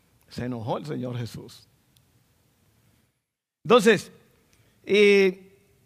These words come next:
lo odian por eso, pero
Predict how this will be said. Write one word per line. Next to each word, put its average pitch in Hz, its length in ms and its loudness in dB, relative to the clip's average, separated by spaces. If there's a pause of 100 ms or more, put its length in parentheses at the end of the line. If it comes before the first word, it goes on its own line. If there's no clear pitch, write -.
(140)
lo 165 300 2
odian 202 480 2
por 175 200 -2
eso, 196 400 -2 (720)
pero 214 600 2